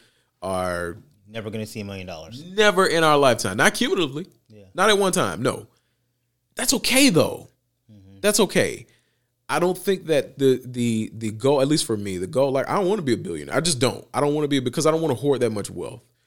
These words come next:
Speaker 1: Now, granted, if, if I woke up tomorrow and I had a billion dollars in my account and I told my wife, like, "We gonna give the majority of this away," I'm not sure how long I'll be married.
Speaker 2: <laughs> I think my wife would be okay with that. If I said, if I had a billion dollars in my account,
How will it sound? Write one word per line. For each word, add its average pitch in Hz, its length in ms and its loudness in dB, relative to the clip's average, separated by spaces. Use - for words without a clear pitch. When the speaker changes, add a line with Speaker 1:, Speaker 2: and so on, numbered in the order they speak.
Speaker 1:
Now, 151 140 2
granted, 156 360 6
if, 123 220 -4
if 123 320 -2
I 117 220 2
woke 139 220 2
up 160 140 4
tomorrow 131 480 2
and 113 120 -4
I 113 60 0
had 123 160 0
a 117 40 -2
billion 123 260 0
dollars 117 260 0
in 110 80 -4
my 104 160 -4
account 117 380 -4
and 98 100 -4
I 101 60 -2
told 113 260 -2
my 107 80 -6
wife, 101 260 -2
like, 92 140 -6
"We 131 140 -6
gonna 190 120 -8
give 120 260 0
the 104 40 -6
majority 107 440 -2
of 107 60 -2
this 110 140 -2
away," 101 440 -4
I'm 151 80 -8
not 156 100 2
sure 151 160 0
how 131 120 0
long 123 180 0
I'll 117 80 -2
be 117 100 -2
married. 117 400 -4
Speaker 2:
<laughs> - 300 -14
I 117 920 -2
think 330 140 -2
my 180 80 2
wife 131 200 2
would 104 60 -14
be 113 120 -4
okay 107 180 -6
with 104 120 -10
that. 117 180 -12
If 123 100 -14
I 160 120 -2
said, 151 420 -2
if 139 120 -14
I 196 260 -2
had 147 120 0
a 127 40 -6
billion 127 240 -6
dollars 113 160 -4
in 107 60 -12
my 107 100 -6
account, 101 340 -10